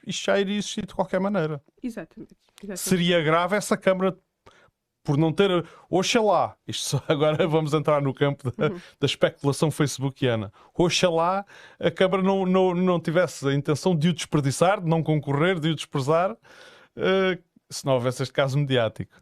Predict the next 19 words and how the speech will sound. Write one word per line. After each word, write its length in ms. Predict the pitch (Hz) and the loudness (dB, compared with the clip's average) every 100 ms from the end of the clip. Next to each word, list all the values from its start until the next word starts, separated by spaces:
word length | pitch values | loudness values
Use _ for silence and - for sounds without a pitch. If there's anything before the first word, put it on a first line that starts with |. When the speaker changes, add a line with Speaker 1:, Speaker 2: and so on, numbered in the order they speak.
| _ - | _ -12
Speaker 1:
não 100 | 135 | -8
é? 80 | 117 - | -8 -10
Porque 280 | - - | -14 -8
isto, 160 | 104 - | -8 -8
sabemos 380 | - 120 123 120 | -4 0 0 0
que 100 | 220 | -2
isto 180 | 127 262 | 0 0
Speaker 2:
Não, 60 | 254 | -2
isto, 160 | - - | -2 -2
eu, 120 | 233 | -2
eh, 560 | 226 - - 226 220 - | -4 -4 -4 -4 -6 -8
esta 180 | 226 226 | -10 -12
situação 300 | - - 226 | -16 -12 -10
esteve 220 | 240 233 | -10 -12
parada 380 | - 208 233 226 | -10 -8 -8 -8
e, 100 | 190 196 | -10 -10
curiosamente, 720 | 196 202 190 190 196 202 202 | -10 -8 -8 -8 -10 -12 -12
voltou, 600 | 202 185 - 202 196 214 _ _ _ - | -12 -12 -12 -10 -10 -14 _ _ _ -18
ah, 280 | 175 165 | -14 -14